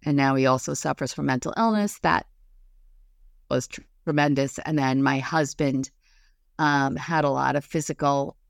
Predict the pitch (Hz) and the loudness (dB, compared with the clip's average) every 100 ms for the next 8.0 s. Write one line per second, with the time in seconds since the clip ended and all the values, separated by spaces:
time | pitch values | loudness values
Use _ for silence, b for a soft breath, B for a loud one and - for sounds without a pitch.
0 | 170 160 147 147 - - 151 143 135 143 | 0 2 2 0 -2 -4 -2 0 0 -2
1 | 143 143 139 143 147 165 - 156 151 147 | -2 0 0 0 0 -2 -4 -2 0 0
2 | - 165 151 147 139 143 - 147 143 139 | 0 -2 0 0 0 -2 -4 -2 -2 -2
3 | - 139 135 135 _ _ _ _ _ _ | -4 -4 -2 -4 _ _ _ _ _ _
4 | - 151 135 135 135 139 - _ _ _ | 0 2 2 0 -4 -8 -10 _ _ _
5 | _ 156 170 - - 143 - 135 127 143 | _ -4 -2 -2 -2 -4 2 2 2 0
6 | 127 123 _ _ 160 151 147 143 - _ | 0 0 _ _ -2 0 0 -4 -10 _
7 | 170 175 185 190 196 202 202 202 170 135 | -4 0 0 -2 -2 -2 -2 -4 -4 -4